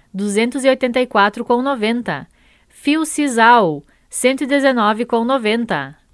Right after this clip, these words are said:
Botina de segurança, numeração trinta e sete a quarenta e seis, oitenta e sete com noventa. Ração Baquete, sete quilos, sessenta e oito com noventa. Areia perfumada para gatos, quatro quilos, doze com noventa.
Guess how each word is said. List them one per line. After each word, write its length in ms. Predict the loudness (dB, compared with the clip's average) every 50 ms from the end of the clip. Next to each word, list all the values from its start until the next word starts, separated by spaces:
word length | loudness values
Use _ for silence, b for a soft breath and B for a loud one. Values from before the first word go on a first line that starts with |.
| _ _ _ _
Botina 500 | -2 -2 -2 -2 -2 -4 -4 -2 -2 0
de 120 | 2 0 0
segurança, 840 | 0 -2 -4 -2 2 4 4 4 4 0 -4 -2 -2 0 0 0
numeração 640 | -2 -2 0 0 0 0 -2 -2 -2 -2 -2 -2
trinta 300 | -4 -4 -6 -4 -2 -2
e 80 | -2 -2
sete 440 | -2 0 0 0 0 0 0 -2 0
a 120 | 0 0 0
quarenta 360 | 0 0 0 0 0 0 -2
e 100 | -4 -4
seis, 520 | -4 -2 0 0 2 0 0 -4 -6 -6 -6
oitenta 380 | -6 -4 -4 -4 -4 -2 -2
e 40 | -4
sete 340 | -2 -2 -2 -2 -2 -4 -6
com 200 | -4 -4 -4 -2
noventa. 680 | -2 -2 -2 0 -2 -2 -2 -4 -6 -6 -8 -8 b b b b b b b b b b b b b
Ração 520 | -4 -2 -2 -2 0 0 0 0 2 2
Baquete, 640 | 2 2 2 2 0 0 2 2 0 -2 -6 -8 -8
sete 340 | -4 -2 -2 -2 -2 -4 -6
quilos, 440 | -6 -6 -4 -2 -2 -2 -2 -4
sessenta 420 | -4 -6 -4 -4 -4 -4 0 0 2
e 60 | 2
oito 260 | 2 0 -2 -2 0
com 160 | 0 2 2
noventa. 640 | 2 0 0 0 0 0 -2 -2 -2 -4 -4 -6 -6 b b b b b b b b
Areia 420 | 0 2 2 4 4 4 2 2 2
perfumada 760 | 2 2 2 2 0 -4 -8 -4 0 2 2 2 2 0
para 260 | 2 4 4 4 4 2
gatos, 680 | 4 4 4 4 4 2 -4 -6 -6 -6 -6 -8 -10
quatro 400 | -2 2 2 2 2 0 -4 -8
quilos, 500 | -8 -6 -4 -2 -2 -2 -2 -4 -6 -4
doze 320 | -2 -2 -2 -2 -4 -4
com 180 | -2 -2 -2 -2
noventa. 720 | -2 -4 -4 -2 -2 -4 -4 -4 -6 -6 -8 -8 -10